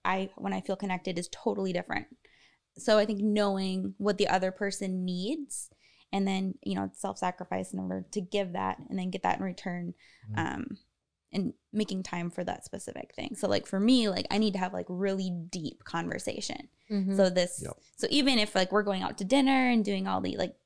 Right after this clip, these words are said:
Speaker 1: trips and everything, if we're not having, like, a deep conversation where I feel like I'm, can get to, like, this place where I'm, like, really vulnerable, I don't feel like we're connected.
Speaker 3: Mm-hmm.
Speaker 1: It's like we can do all this, like, superficial stuff, and it's like we're getting all this, like, FaceTime, but, like, my internal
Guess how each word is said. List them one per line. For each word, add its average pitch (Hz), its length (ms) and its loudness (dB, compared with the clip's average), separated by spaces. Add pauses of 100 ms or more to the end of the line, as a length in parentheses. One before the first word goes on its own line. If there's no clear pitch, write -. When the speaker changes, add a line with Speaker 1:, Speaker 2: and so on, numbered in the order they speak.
(140)
Speaker 1:
trips 240 280 2
and 240 100 6
everything, 208 240 2
if 185 80 -2
we're 220 100 4
not 240 160 0
having, 196 300 2
like, 190 140 -2
a 190 80 2
deep 185 480 -8
conversation 190 680 -2
where 185 100 2
I 180 40 4
feel 185 280 -2
like 170 300 0
I'm, 180 200 -2 (280)
can 208 140 0
get 180 140 0
to, 208 60 -2
like, 185 120 0
this 190 140 -6
place 185 180 -2
where 185 80 -2
I'm, 170 80 -4
like, 165 160 -6
really 180 280 0
vulnerable, 208 580 2 (320)
I 220 80 8
don't 247 160 6
feel 220 100 4
like 190 100 4
we're 185 100 2
connected. 202 480 -4 (220)
Speaker 3:
Mm-hmm. 202 260 0
Speaker 1:
It's - 360 -6
like 214 140 4
we 240 100 4
can 233 140 6
do 208 80 4
all 196 120 6
this, 196 160 0
like, - 200 -2
superficial 208 560 0
stuff, 214 220 2
and 208 80 2
it's 202 80 -2
like 190 160 2
we're 202 60 -8
getting 196 220 2
all 190 80 4
this, 175 180 0
like, - 240 -2
FaceTime, 220 680 0 (440)
but, 190 400 4
like, 190 200 0
my 208 180 6
internal 190 800 2